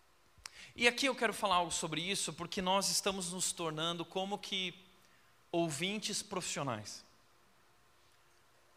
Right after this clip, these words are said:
Nós somos ouvintes gourmet. Por que isso? É como aqueles juízes do MasterChef.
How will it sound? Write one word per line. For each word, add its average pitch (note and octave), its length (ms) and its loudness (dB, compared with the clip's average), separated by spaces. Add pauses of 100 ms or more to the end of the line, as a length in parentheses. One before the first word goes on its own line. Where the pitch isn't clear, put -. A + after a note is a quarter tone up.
(220)
Nós F#3 180 4
somos A3 600 4 (380)
ouvintes F#3+ 1040 0 (240)
gourmet. C3+ 520 -2 (1040)
Por - 120 0
que - 140 6
isso? - 400 0 (680)
É - 80 2
como B3 220 2
aqueles A3+ 260 0
juízes F#3 580 -2
do F3+ 120 -6
MasterChef. E3+ 920 -2